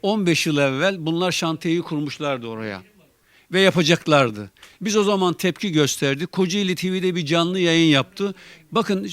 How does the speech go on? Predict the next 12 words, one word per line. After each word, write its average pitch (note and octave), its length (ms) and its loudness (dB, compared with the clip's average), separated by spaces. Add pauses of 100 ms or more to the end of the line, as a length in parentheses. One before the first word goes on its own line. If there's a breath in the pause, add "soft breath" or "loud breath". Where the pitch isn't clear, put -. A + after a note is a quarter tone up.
(140)
şunu C4+ 280 0
yapsın F3 360 2
Kocaeli C#3+ 380 0
T C3+ 160 -2
V. C3 40 -2
O G3+ 120 -2
zaman A3+ 240 0
millet G#3+ 340 -2
mikrofonlarla F#3+ 840 4
canlı F3 280 4
yayına F3 360 4
bağlanabiliyordu. C#3 1000 4